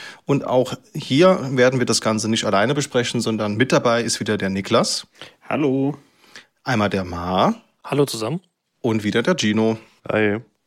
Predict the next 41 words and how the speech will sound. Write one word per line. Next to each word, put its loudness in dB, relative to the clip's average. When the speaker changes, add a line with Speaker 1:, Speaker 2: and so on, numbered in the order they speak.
Speaker 1:
So, 2
zwei 4
Tage 2
später, 2
wir 2
haben 2
ganz 2
viele 0
Eindrücke 0
aufgenommen. 0
Wie 0
geht's 0
euch 4
so 4
nach 2
vier 0
Tagen, 0
fünf -6
Tagen -2
Konferenz? -2
Was -2
sagt 0
die 0
Aufnahmefähigkeit? -4
Speaker 4:
Ja, 2
also 0
man 2
ist -2
auf 0
jeden -4
Fall 2
schon 0
sehr 2
gerädert, 4
also -2
so -2
geht's -6
mir 2
auf 2
jeden 0
Fall. -2